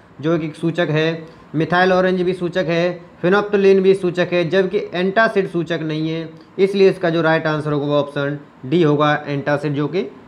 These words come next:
सूचक या indicator नहीं है। Next है अति लघु उत्तरीय प्रश्न।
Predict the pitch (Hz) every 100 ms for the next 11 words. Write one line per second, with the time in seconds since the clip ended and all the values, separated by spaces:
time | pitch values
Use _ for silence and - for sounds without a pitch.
0 | - 165 156 170 160 160 185 233 - 147
1 | 151 151 160 170 220 - 143 139 143 117
2 | 98 - - - - - - - - -
3 | - - - - - - - 151 196 202
4 | 185 185 190 - 202 214 226 185 170 175
5 | 175 170 180 175 156 170